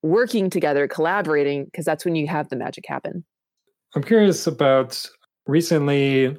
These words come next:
Speaker 2: with loot box craze and everything, there's been a lot of talk about, about all kinds of angles to approach it from. And one of the refrains that comes up a lot is, what about the responsibility of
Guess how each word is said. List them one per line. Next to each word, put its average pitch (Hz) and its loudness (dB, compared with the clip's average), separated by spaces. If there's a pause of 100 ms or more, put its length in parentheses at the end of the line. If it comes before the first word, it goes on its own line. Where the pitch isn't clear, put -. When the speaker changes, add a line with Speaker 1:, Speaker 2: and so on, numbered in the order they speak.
Speaker 2:
with 117 2 (440)
loot 156 0
box 139 0
craze 131 0
and 123 0
everything, 120 0
there's 123 -2
been 147 0
a 139 0
lot 123 2
of 120 -6
talk 120 -2
about, 113 -2 (600)
about 131 0
all 175 4
kinds 165 2
of 131 -4
angles 135 -2
to 131 0
approach 131 -2
it 123 -4
from. 113 -2 (500)
And 120 0 (260)
one 156 2
of 147 0
the 131 2
refrains 123 0
that 120 -4
comes 120 -2
up 117 0
a 120 0
lot 117 0
is, 113 0 (540)
what 156 2
about 151 2
the 131 0
responsibility 127 -2
of 117 -2